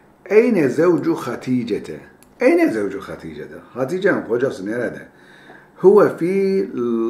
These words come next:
London'a. London'a. London'a. Ev London'a. Londra'da. O Londra'da.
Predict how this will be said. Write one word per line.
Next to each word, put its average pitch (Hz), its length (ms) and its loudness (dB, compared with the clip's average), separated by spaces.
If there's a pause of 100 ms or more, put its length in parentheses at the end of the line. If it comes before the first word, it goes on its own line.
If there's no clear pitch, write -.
London'a. 131 1080 0 (400)
London'a. 104 640 0 (600)
London'a. 98 600 0 (920)
Ev 117 280 0
London'a. 98 600 2 (720)
Londra'da. 131 500 6 (500)
O 147 280 4
Londra'da. 90 480 0